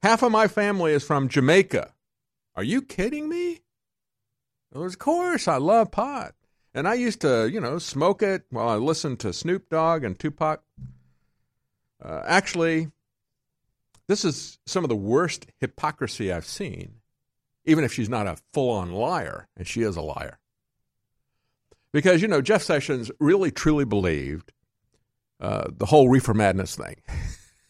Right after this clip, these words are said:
<laughs> He thought it was bad. He didn't do it. He would never encourage people to use marijuana. He wanted to stamp it out everywhere he saw it. Uh, he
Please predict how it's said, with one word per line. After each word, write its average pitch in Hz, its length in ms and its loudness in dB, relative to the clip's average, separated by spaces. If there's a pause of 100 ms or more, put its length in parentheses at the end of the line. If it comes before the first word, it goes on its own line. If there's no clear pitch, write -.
(220)
<laughs> 180 100 -2 (1600)
He 175 160 4
thought 269 160 8
it 262 60 12
was 214 140 10
bad. 156 220 4
He 220 180 4
didn't 180 260 2
do 185 220 8
it. - 160 -6 (420)
He 165 80 -4
would 214 140 -2
never 190 420 2 (300)
encourage 175 440 0
people 117 540 2 (100)
to 107 540 2
use 123 240 2
marijuana. 120 480 4
He 135 140 0
wanted 208 200 2
to - 60 -8
stamp 180 380 -4
it 180 60 0
out 190 180 0
everywhere 170 380 2
he 151 60 -2
saw 165 300 -4
it. - 60 -12 (1600)
Uh, 104 180 -4
he 131 220 -2